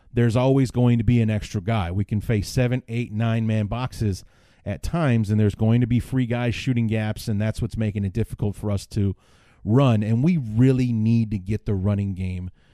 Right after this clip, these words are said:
going. And, and I don't think that just straight up running the football and pounding at a brick wall, uh, a la the twenty seventeen Bears, is a good idea. Uh, I think we need to do something, uh, you know, in the passing game that's going to get them to ease off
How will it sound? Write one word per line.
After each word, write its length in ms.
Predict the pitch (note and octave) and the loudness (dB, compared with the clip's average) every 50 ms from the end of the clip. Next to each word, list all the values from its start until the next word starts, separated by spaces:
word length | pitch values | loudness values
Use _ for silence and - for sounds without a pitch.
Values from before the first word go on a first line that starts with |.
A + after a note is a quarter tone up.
| _ _ _ _ - G2+ | _ _ _ _ -18 -4
going. 400 | F#2 B2+ C3+ B2+ A2 F#2+ F2+ F#2+ | 0 0 2 2 2 0 -2 -4
And, 120 | G#2 G2+ - | -6 -8 -6
and 180 | B2+ B2 A#2+ | -4 -4 -2
I 140 | B2+ C#3 D3 | 0 0 0
don't 220 | D3+ D3 C#3 C3 | 0 0 0 -2
think 400 | - - - C#3 C#3 C3 - - | -6 -6 -4 -2 -2 -2 -4 -4
that 300 | - B2 A#2 A2 G2 _ _ _ _ | -2 -2 0 0 -2 _ _ _ _
just 340 | - B2+ A2+ - _ F#2 - | -2 -2 -2 -2 _ -18 -16
straight 380 | - - - B2 A#2+ A#2+ A#2 | -16 -12 -4 -2 0 0 0
up 120 | A#2 G#2+ G2+ | 0 -2 -2
running 320 | G2 G#2 A2+ B2 B2 A#2+ | 0 0 2 2 2 2
the 60 | A2 G#2 | 2 2
football 500 | - - A#2+ F#2+ - A#2 A2+ A2 G#2+ G#2+ | 2 0 -2 -2 -2 -4 -2 -2 -2 -2
and 140 | G2+ F#2+ | 2 2
pounding 600 | - - - B2 B2+ B2+ B2 A2+ A2 G#2+ G#2+ G#2 - _ _ _ _ _ _ - - - | 0 0 0 -2 0 0 2 2 2 0 0 -2 -6 _ _ _ _ _ _ -20 -10 -6
at 180 | A2+ A2+ A2 | -4 -2 -2
a 60 | A2+ | -2
brick 320 | F#2+ G2+ A2 G#2+ - - - | -2 0 -2 -2 -2 -4 -2
wall, 540 | A#2 B2 B2+ B2 A2+ G#2+ G#2 G#2 G#2 G#2 _ _ _ _ _ - | 0 2 2 2 2 2 0 -2 -4 -6 _ _ _ _ _ -4
uh, 160 | F#2+ G2 G2+ - - | -2 -2 -2 -2 -4
a 160 | G#2 A2 A2+ | -6 -2 -2
la 200 | A2+ A2 G#2+ G#2+ | 0 2 2 2
the 120 | G2 G#2+ - | 2 0 -4
twenty 320 | - - B2 A#2+ A#2 G#2 | -2 -2 -2 0 0 -2
seventeen 640 | - - B2 A2+ G#2 G#2+ G2 - - C#3 C#3+ C3 G#2+ | 0 0 -2 0 0 0 -2 0 -2 0 0 2 2
Bears, 480 | G#2+ G2+ F#2 F#2+ F#2 F#2+ - - - - - | 2 0 0 0 -2 -4 -6 -8 -14 -4 -2
is 160 | B2+ A2+ A2+ | -2 -2 -2
a 40 | G#2 | -2
good 180 | G#2+ A#2+ A2 | -2 -2 0
idea. 460 | A2 G#2+ G2+ F2+ B2+ B2 G2+ D#2+ - - _ _ _ _ _ _ _ - - | 0 -2 0 0 0 0 0 -2 -4 -12 _ _ _ _ _ _ _ -8 -4
Uh, 100 | G#2 F#2+ | -4 -2
I 80 | G#2 A2 | -2 -2
think 280 | - - C3 C3 - A#2 | -2 0 0 0 2 2
we 120 | B2 B2 | 2 4
need 220 | A#2+ A#2+ B2 A2 | 4 4 2 2
to 80 | - A#2 | 0 -4
do 200 | F#2+ - A2+ G#2 | 0 2 0 0
something, 680 | - - - C3+ D3 D3 - - A2+ G2 F2+ F#2 G2 - _ _ _ _ _ _ _ _ - - | 0 0 0 0 0 0 0 -2 -2 -2 -2 -2 -4 -8 _ _ _ _ _ _ _ _ -8 -4
uh, 220 | G#2+ G2+ F#2+ F#2+ G#2 | -2 0 0 0 0
you 120 | A2 G#2+ | 2 2
know, 160 | G#2 G2 G2+ | 2 2 2
in 200 | - A#2 C3+ C#3+ | 2 0 2 2
the 60 | C#3 A2 | 2 0
passing 500 | - - C3+ D3 E3 D#3 - C#3 B2 G#2+ | -2 -2 -2 -2 -2 -2 -2 -2 -2 0
game 320 | A2 G#2+ G#2+ G#2+ G#2+ G#2 | 2 2 2 2 2 2
that's 200 | G#2+ G#2+ - - | 0 0 -2 -2
going 360 | - A#2+ B2+ C3+ C#3 C3 C3 - | -2 -2 0 0 0 0 -2 -4
to 400 | - - A#2+ A#2 A2+ A2+ A2 G2 | -4 -4 -2 0 0 -2 -2 -2
get 280 | - A#2+ A#2+ - _ | -2 -4 -4 -4 _
them 260 | - A#2+ A#2 A#2 A2+ | -6 -4 -2 -2 -2
to 140 | - - G#2+ - | -4 -8 -10 -6
ease 300 | C3+ B2+ B2+ A2+ G2 A#2+ | -4 -2 -2 0 0 0
off 360 | B2+ C3 A#2 - - - | 0 2 0 -2 -4 -8